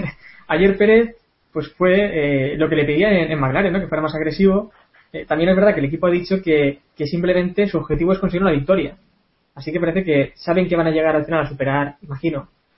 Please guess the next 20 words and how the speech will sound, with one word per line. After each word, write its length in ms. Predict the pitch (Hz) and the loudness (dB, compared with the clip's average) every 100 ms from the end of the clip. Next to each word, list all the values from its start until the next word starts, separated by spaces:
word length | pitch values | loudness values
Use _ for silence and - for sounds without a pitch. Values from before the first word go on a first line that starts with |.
| _ _ | _ _
a 220 | 143 135 | -4 -2
Force 260 | 135 151 190 | -2 -2 0
India. 360 | 185 180 190 - _ _ _ - | 2 2 0 -6 _ _ _ -6
Eh, 440 | 151 135 127 - _ _ _ _ 165 | -2 0 0 -4 _ _ _ _ -2
no 180 | 185 | 2
pueden 220 | 190 160 147 | 4 2 2
tampoco, 300 | 143 151 147 | 0 0 0
creo, 140 | 160 | -2
aspirar 360 | 143 139 139 139 | -4 -2 0 0
a 60 | |
mucho 260 | 143 147 156 | 0 -2 0
más. 260 | 156 202 - _ _ _ _ _ - | -2 -2 -12 _ _ _ _ _ -8
Y 340 | 165 151 143 | -4 -2 -2
van 100 | 143 | 0
a 40 | |
intentar 280 | 151 143 156 | 0 0 0
eso, 160 | 196 175 | 0 -2
pues 140 | 139 | -6
hacer 260 | 135 147 151 | -6 -2 -2
resultados, 680 | 143 156 151 147 151 - _ | -4 -4 -2 0 -2 -8 _